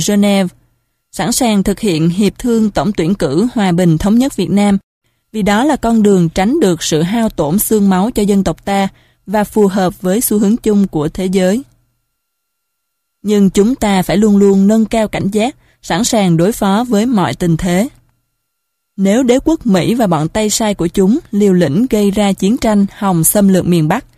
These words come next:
thì nhân dân cả nước ta sẽ kiên quyết đứng dậy đánh bại chúng, hoàn thành độc lập và thống nhất Tổ quốc. Triển vọng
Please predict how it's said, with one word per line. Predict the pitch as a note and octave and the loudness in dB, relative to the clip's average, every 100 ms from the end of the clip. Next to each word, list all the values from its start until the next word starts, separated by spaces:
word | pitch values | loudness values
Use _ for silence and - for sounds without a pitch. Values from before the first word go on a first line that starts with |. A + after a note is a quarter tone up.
| _ _ _ _ | _ _ _ _
thì | B3+ A3+ | -2 2
nhân | G#3+ A#3+ A#3+ | 2 2 2
dân | A#3+ A3 | 2 0
cả | G3+ | 0
nước | A#3+ C#4+ | 0 -2
ta | A3+ G#3+ G3+ | -2 -2 -2
sẽ | - F#3 | -2 -4
kiên | - A#3 A3 | -2 -2 0
quyết | - D4+ - | 0 -4 -2
đứng | F#3+ A3 A#3+ | -2 0 0
dậy | E3 D3 | 0 -2
đánh | E3+ G3+ | -2 -2
bại | G#3 - | -2 -2
chúng, | D3 F3 G#3+ - _ _ _ | -2 0 0 -2 _ _ _
hoàn | - A3+ G3+ | -6 0 0
thành | A3+ G3 F3+ | 2 2 2
độc | F3+ | 0
lập | F#3 F3 - | 0 -2 -4
và | F#3 E3+ | -2 -2
thống | - F#3 A#3 | -4 -2 -2
nhất | B3 - | -2 -4
Tổ | - A3 | -8 -6
quốc. | A3 C4 _ _ _ _ _ _ _ _ _ _ _ _ _ _ _ _ _ _ _ _ _ _ _ _ _ | -6 -8 _ _ _ _ _ _ _ _ _ _ _ _ _ _ _ _ _ _ _ _ _ _ _ _ _
Triển | F#3 F3 A#3+ | -4 -2 -2
vọng | F3+ C3+ | -2 -2